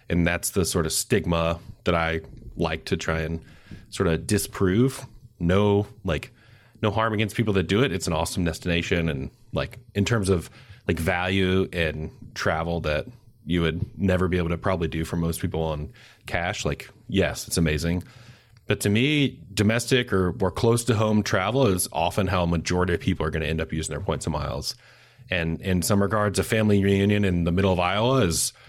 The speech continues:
that was made possible while using points and miles is, like, just as good of a redemption as a week at the Park Hyatt in the Maldives. And I think those should be celebrated equally.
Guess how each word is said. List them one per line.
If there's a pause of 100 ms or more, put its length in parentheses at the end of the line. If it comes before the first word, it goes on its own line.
(240)
that
was
made
possible
while
using
points
and
miles
is,
like,
just
as
good
of
a
redemption
as
a
week
at
the
Park
Hyatt
in
the
Maldives. (720)
And
I
think
those
should
be
celebrated
equally.